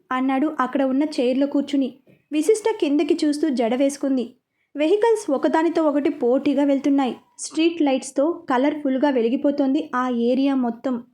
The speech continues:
ఎందుకో కిందకి చూసేసరికి ఒక వ్యక్తి తాము స్టే చేసిన హోటల్ లోపలికి రావడం స్పష్టంగా కనపడుతోంది. అంతే షాక్. "నిన్నే"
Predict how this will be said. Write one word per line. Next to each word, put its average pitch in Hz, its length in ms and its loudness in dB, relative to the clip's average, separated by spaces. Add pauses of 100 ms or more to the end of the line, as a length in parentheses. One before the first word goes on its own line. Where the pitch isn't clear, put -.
(180)
ఎందుకో 339 400 2
కిందకి 349 440 0
చూసేసరికి 294 640 0 (260)
ఒక 311 200 2
వ్యక్తి 330 640 0
తాము 311 200 2
స్టే 311 380 -2
చేసిన 339 220 0
హోటల్ 285 480 0
లోపలికి 285 340 0
రావడం 254 400 0
స్పష్టంగా 277 580 -2
కనపడుతోంది. 269 680 -2 (300)
అంతే 254 600 0
షాక్. 285 560 0 (500)
"నిన్నే" 330 600 0